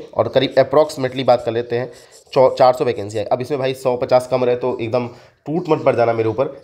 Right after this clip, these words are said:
कि भाई सर आपने चार सौ बोला था, ढाई सौ आ गई, तीन सौ आ गई, चार सौ आ गई। भाई मैं पावर ग्रिड नहीं हूँ, मैं यूपीसीएल नहीं हूँ, जो मुझे इन्फॉर्मेशन मिलती है जेन्युइन, वो मैं आप सभी लोगों के साथ शेयर करता हूँ।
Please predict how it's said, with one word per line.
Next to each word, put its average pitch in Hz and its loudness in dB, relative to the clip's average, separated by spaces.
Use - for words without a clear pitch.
कि 120 -10
भाई 117 -4
सर 120 0
आपने 113 0
चार 113 0
सौ 117 -8
बोला 113 -2
था, 117 -2
ढाई 117 -6
सौ 120 -2
आ 113 2
गई, 113 -4
तीन 110 -6
सौ 117 0
आ 110 2
गई, 113 -4
चार 107 0
सौ 113 -2
आ 110 0
गई। 110 -6
भाई - -6
मैं 147 2
पावर 120 2
ग्रिड 131 -6
नहीं 131 -2
हूँ, 135 -2
मैं 123 -2
यूपीसीएल 117 -8
नहीं 123 -2
हूँ, 123 -2
जो 127 -2
मुझे 120 -2
इन्फॉर्मेशन 113 -2
मिलती 110 -2
है 131 -6
जेन्युइन, 131 0
वो 110 -4
मैं 117 2
आप 104 2
सभी 110 -6
लोगों 104 -4
के 110 -8
साथ 110 -8
शेयर 117 -2
करता 107 -2
हूँ। 113 -2